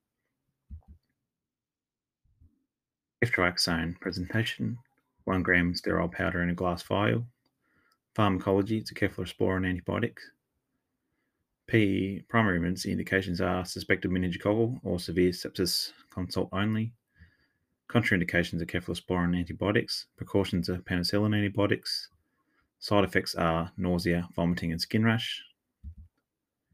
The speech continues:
Dexamethasone, eight milligrams in two mils glass vial. Pharmacology, corticosteroids secreted by the adrenal cortex. Its actions are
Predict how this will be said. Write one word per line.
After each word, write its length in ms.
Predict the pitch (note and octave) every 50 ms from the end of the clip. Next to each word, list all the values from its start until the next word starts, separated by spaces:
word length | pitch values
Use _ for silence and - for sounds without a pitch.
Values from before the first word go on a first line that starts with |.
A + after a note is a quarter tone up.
| _ _ _ _ _ _ _ _ _ _ _ _
Dexamethasone, 840 | A2+ G#2+ - - F#2 F2 F2 F2 - - E2+ F2+ F2 E2+ E2 F2 -
eight 120 | F#2+ F#2+
milligrams 600 | - F2+ F2+ F2 F2 E2+ E2+ E2 E2 E2+ E2+ -
in 80 | F2+ E2+
two 180 | - - F2 E2+
mils 240 | E2+ E2+ F2 F2
glass 300 | - - F2 F2 E2+ -
vial. 400 | - - F#2 G2 G#2+ A#2 B2+ C3 A#2+ - _ _ - _ _ _ _ _ _ -
Pharmacology, 680 | - G#2+ F#2+ F#2 F2+ - F#2+ G2 F#2 E2+ - F#2+ F2 - - _ _ _ _ _ _ _ _ _ _ _ _ _ _ A#2+ B2+
corticosteroids 800 | - - A2 G#2 F2+ - E2+ F2 - - F2+ F2+ F#2 F#2+ F#2+ F#2+
secreted 360 | - - - G#2 G2 - -
by 140 | - F#2 F2+
the 100 | F2 F2+
adrenal 320 | F2+ F2 F#2+ G2 F#2 G2 F#2
cortex. 640 | - - G#2 G#2 G#2 - A#2+ - - - - - - _ _ _ _ _ _ _ _ _ _ _ _ _ _ _ - -
Its 100 | - -
actions 320 | G#2+ - - - F#2+ F2
are 260 | F#2 F2+ F2 F2 F#2